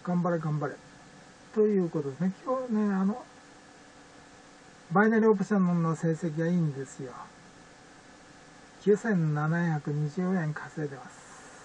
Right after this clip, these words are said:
バイナリーオプション。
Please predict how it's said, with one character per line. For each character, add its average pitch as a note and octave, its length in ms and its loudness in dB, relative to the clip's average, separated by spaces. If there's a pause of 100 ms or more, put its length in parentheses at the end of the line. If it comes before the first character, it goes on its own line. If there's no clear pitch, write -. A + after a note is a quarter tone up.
(2250)
バ D#3 100 -2
イ D#3 40 0
ナ D#3 100 0
リ D3+ 60 -2
ー D3+ 80 -2
オ C#3+ 40 -4
プ - 80 -18
シ - 80 -8
ョ D3+ 120 -2
ン。 E3 60 -8